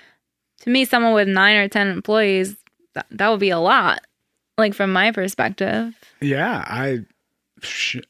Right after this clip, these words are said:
Speaker 2: I couldn't imagine that <laughs>
Speaker 1: Yeah,
Speaker 2: employee. Imagine
Speaker 1: like,
Speaker 2: paying
Speaker 1: full-time.
Speaker 2: taxes on that.
Speaker 1: Right.
Speaker 2: Oh my God.
Speaker 1: So I think, like, there, maybe there should be different, like, levels within, like,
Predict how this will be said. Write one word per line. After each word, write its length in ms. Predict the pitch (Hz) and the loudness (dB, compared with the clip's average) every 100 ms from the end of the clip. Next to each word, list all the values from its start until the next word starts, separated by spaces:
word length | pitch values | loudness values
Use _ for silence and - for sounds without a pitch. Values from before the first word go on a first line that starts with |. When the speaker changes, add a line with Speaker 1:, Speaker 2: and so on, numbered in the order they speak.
| - | -8
Speaker 2:
I 140 | - 170 | -4 0
couldn't 180 | 214 180 | 2 2
imagine 380 | 170 202 196 | 2 2 2
that 160 | 196 208 | 2 2
<laughs> 440 | 185 147 - - | 0 -2 -6 -4
Speaker 1:
Yeah, 440 | 202 220 233 226 - | 2 4 6 6 6
Speaker 2:
employee. 220 | - - | 4 4
Imagine 160 | 254 190 | 4 4
Speaker 1:
like, 200 | 214 202 | 4 4
Speaker 2:
paying 220 | 214 208 | 4 4
Speaker 1:
full-time. 280 | 196 170 196 | 4 6 4
Speaker 2:
taxes 200 | 220 220 | 0 0
on 200 | 226 233 | 0 0
that. 260 | 254 277 - | -2 -4 -2
Speaker 1:
Right. 340 | 202 185 170 - - | 0 2 0 -8 -12
Speaker 2:
Oh 140 | 208 202 | -6 -4
my 200 | 170 135 | -2 -4
God. 520 | 127 - - - 104 - | -4 -6 -4 -6 -8 -4
Speaker 1:
So 200 | 233 226 | 2 4
I 120 | 226 | 6
think, 220 | 262 226 | 2 2
like, 240 | 220 208 - | 2 2 0
there, 140 | 202 | 0
maybe 360 | 202 208 202 196 | 2 2 2 2
there 140 | 190 | 0
should 180 | 190 190 | 0 -2
be 80 | 185 | -2
different, 380 | 185 185 180 175 | -2 -2 -4 -2
like, 300 | 170 170 - | -4 -6 -6
levels 500 | 175 180 180 170 170 | -2 0 0 -4 -4
within, 460 | 170 - 190 175 | -6 -2 -2 -2
like, 160 | 165 | -4